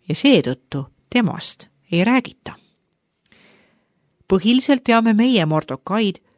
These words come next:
Estri kasuisana. Estri vanemad olid surnud ning Mordokai võttis tüdruku oma hoole alla. Võõra lapse kasvatamine ei ole kerge töö.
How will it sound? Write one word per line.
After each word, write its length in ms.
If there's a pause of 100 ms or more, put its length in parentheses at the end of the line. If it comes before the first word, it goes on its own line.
(240)
Estri 400
kasuisana. 760 (1300)
Estri 360
vanemad 380
olid 220
surnud 480 (220)
ning 180
Mordokai 680 (360)
võttis 280
tüdruku 720
oma 260
hoole 300
alla. 360 (1400)
Võõra 400
lapse 260
kasvatamine 880
ei 160
ole 300
kerge 400
töö. 260